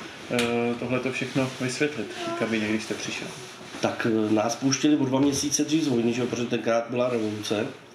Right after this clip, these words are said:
Speaker 2: sametová. <laughs> A ještě jsem tady trénoval, než kluci odjížděli na mistrovství světa,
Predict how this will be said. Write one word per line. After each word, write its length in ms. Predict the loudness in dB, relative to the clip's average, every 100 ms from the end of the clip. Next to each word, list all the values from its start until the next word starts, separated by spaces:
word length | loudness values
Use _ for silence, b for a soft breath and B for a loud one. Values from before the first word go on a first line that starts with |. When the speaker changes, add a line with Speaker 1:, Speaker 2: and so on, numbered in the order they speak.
| -20 -20 -20 -20 -18 -6
Speaker 2:
sametová. 680 | -2 0 -2 0 0 0 -2 -4 -2
<laughs> 760 | -2 -4 -8 -10 -10 -14 -6
A 640 | -2 0 0 0 0 0 -2 B B B B -18 -16 -16 -20 -20 -20 -20 -20 -18 -18 -18 -18 -20 -20 -20 -20 -14 -4
ještě 260 | -2 0 2
jsem 180 | 2
tady 160 | 2 2
trénoval, 680 | 2 2 2 4 4 2 -2 -8 -16 -8 -4
než 160 | -2
kluci 280 | -2 0 2
odjížděli 420 | 2 0 2 4
na 60 | 4
mistrovství 500 | 2 -2 -2 0 2
světa, 460 | 2 0 0 -2